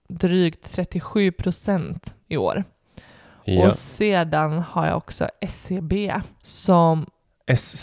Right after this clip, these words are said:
Speaker 2: C B?
Speaker 1: S E B.
Speaker 2: S E B, okej.
Speaker 1: Som har gått fyrtiofyra komma trettiotvå procent.
Speaker 2: Ja, det, det är ju nice.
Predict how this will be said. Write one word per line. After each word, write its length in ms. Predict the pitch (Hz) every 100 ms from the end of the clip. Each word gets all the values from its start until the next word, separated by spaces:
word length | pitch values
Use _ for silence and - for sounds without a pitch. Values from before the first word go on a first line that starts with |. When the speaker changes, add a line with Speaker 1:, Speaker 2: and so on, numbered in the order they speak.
| -
Speaker 2:
C 240 | 139 139
B? 240 | 113 71 65 -
Speaker 1:
S 280 | 214 - - -
E 220 | 185 190
B. 260 | 190 196 - - -
Speaker 2:
S 300 | 123 - -
E 120 | 95
B, 220 | 104 107 -
okej. 300 | 101 104 78 - _
Speaker 1:
Som 420 | - - 202 185
har 80 | 185
gått 320 | 180 165 - - -
fyrtiofyra 720 | 165 180 - 214 180 147 151
komma 280 | - 151 156
trettiotvå 640 | - 165 160 - 254 262
procent. 640 | - 233 - - 175 - 95
Speaker 2:
Ja, 300 | 95 98 110 _ _ -
det, 400 | 101 131 143 98
det 120 | 104
är 40 | 135
ju 100 | 147
nice. 340 | 107 - -